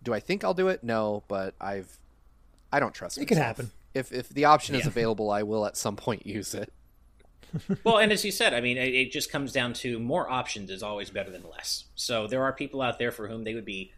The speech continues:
Speaker 3: hyped for Netflix on Switch. It's, it, it fills a niche in their lives, and why not have it? So
Speaker 1: Yeah, why not?
Speaker 3: maybe, maybe we'll still, it'll still happen. It is weird, though, that we're,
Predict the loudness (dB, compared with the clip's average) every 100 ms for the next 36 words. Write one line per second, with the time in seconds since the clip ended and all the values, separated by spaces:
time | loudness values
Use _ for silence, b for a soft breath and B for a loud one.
0 | -20 -20 -20 -20 -12 -2 -2 -2 -12 -10
1 | -6 -6 -6 -8 -8 -8 -8 -10 -10 -10
2 | -8 -8 -8 -2 -2 -2 -4 -2 -4 -4
3 | -4 -2 0 -2 -6 -10 -10 -8 -4 -2
4 | -2 -4 -8 -14 -20 -18 -12 -6 -4 0
5 | 2 0 -4 -20 _ -18 -10 2 4 6
6 | 4 4 4 4 4 2 4 4 4 0
7 | 0 -2 -2 -4 0 0 0 2 0 0
8 | -4 -4 -4 -2 -4 -6